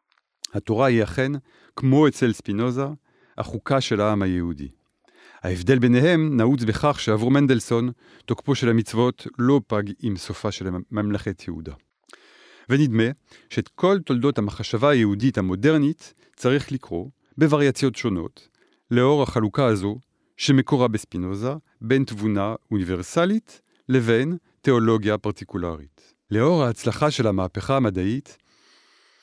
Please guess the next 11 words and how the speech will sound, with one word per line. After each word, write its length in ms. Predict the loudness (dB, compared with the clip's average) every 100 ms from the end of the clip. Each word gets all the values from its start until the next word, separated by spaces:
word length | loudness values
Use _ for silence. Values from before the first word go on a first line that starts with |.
| -20 _ _ 0
אין 120 | 2
מי 80 | 2
שמבקש 600 | 2 0 0 -2 -4 -4
לקרוא 220 | -4 -2
את 80 | -4
התורה 300 | -4 -4 -2
על 120 | -2 -2
מנת 340 | 0 0 0
ללמוד 400 | -2 0 0 -2 -12 _ _ _ _
אסטרונומיה 600 | -14 -4 -2 0 -2 -4
כדוגמה. 400 | -8 -12 -10 -12